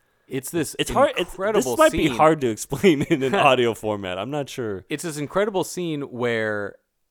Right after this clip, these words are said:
Speaker 1: you see the process where the mother is hypnotizing her son to kill and get eyes 'cause he's the ophthalmologist in town with the bad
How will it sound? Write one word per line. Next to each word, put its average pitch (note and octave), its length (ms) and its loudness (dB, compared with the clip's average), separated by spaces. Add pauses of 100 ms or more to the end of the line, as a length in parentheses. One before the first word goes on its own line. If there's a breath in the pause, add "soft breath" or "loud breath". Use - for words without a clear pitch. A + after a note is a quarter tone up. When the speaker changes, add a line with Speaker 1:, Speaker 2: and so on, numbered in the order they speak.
Speaker 1:
you B2 200 -14
see - 240 -8
the D3 120 -4
process A#2 640 -2
where F#2+ 460 -6
the G2+ 100 -10
mother G2 400 -4
is F#2 160 -12
hypnotizing G2 680 -6
her F#2+ 100 -12
son F2 560 -8
to - 100 -20
kill F2 580 -10 (180)
and G#2 200 -12
get A2+ 240 -8
eyes F2 520 -4 (180)
'cause A2+ 160 -10
he's A#2 220 -8
the A#2+ 200 -10
ophthalmologist A2 840 -2
in G2+ 120 -8
town G2 380 -6
with F2+ 220 -12
the G#2+ 80 -6
bad G#2 520 0